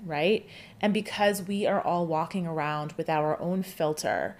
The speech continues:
in the practice of yoga, we call the filter the mayas, the illusions. And these illusions are actually there to help us,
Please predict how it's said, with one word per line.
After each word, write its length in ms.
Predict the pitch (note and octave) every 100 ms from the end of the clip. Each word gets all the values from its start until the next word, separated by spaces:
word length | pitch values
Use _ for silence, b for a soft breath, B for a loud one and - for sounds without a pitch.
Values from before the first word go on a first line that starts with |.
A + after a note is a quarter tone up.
| B B
in 140 | - F#3+
the 60 |
practice 580 | F3+ - G#3+ A3 A#3 A3+
of 80 | F3+
yoga, 560 | E3 F3 G3 G3 E3 D3+
we 100 | D#3
call 520 | - - D#3+ D#3+ D#3
the 140 | D#3+
filter 480 | D#3 D#3+ D#3 - D3
the 100 | D3
mayas, 880 | D3+ D3+ D3 D#3 C3+ G2+ F#2 - - B B B
the 120 | F3
illusions. 920 | F3 D#3+ E3+ F3 D#3+ C3 F#2+ F#2 C#3+ -
And 100 | F3+
these 180 | F#3+ F#3
illusions 540 | F#3+ A3+ C#4+ G#3 F#3+
are 80 | F#3
actually 460 | E3+ E3 - F3 E3+
there 180 | E3 C#3+
to 60 |
help 520 | - - G#3 G#3 -
us, 460 | - - - - -